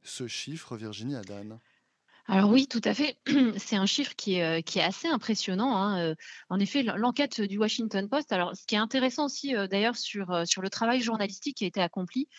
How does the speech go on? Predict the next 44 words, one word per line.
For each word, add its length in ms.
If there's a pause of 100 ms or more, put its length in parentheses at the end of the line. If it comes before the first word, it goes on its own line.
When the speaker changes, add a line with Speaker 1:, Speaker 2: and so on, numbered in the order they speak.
(340)
Speaker 2:
c'est 220
que 80
c'est 100
un 80
travail 280
à 60
la 80
fois 200
journalistique 640
et 60
civique 500
pratiquement, 420
puisque 260
les 180
Speaker 1:
Mm. 60
Speaker 2:
articles 280
du 80
Washington 560
Post 380 (340)
sont 220
en 160
général, 500
euh, 100
soumis 460
à 80
un, 240 (400)
euh, 240 (240)
à 80
un 120
paywall, 500
en 80
fait, 260
euh, 100
ils 100
ne 40
sont 140
pas 320
libres 320
d'accès, 520
mais 60
cet 220
article 360
a 60
été 360